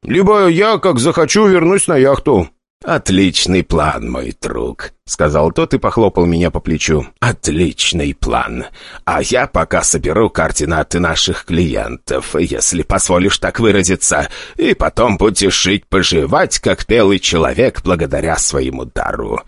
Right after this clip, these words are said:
Да и я буду рядом, пока не помру". "Так и что имела в виду принцесса, когда упомянула мой язык?" спросил я у Игоря. "Все обрело двойной смысл". "Мне кажется, она от всего не отказалась бы",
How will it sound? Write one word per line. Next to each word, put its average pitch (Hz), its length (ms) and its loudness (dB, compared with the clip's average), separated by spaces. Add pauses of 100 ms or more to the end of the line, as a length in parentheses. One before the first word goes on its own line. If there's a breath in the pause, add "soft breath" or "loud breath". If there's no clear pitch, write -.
Да 131 80 2
и 82 200 0
я 131 280 0
буду 73 300 -2
рядом, 80 500 -2
пока 78 380 -4
не 78 100 -2
помру". 80 520 -2 (1500)
"Так 117 300 2
и 127 440 6
что 180 320 2
имела 160 320 4
в 139 40 4
виду 143 240 4
принцесса, 151 640 0
когда 117 300 2
упомянула 139 580 4
мой 135 240 4
язык?" 135 500 2 (140)
спросил - 540 0
я 87 180 6
у 87 80 6
Игоря. 69 480 -2 (220)
"Все 135 400 4
обрело 143 440 4
двойной 135 540 2
смысл". 127 640 2 (280)
"Мне 120 400 2
кажется, 135 680 2
она 120 220 2
от 110 100 -2
всего 143 400 2
не 120 140 4
отказалась 73 760 0
бы", 60 220 -6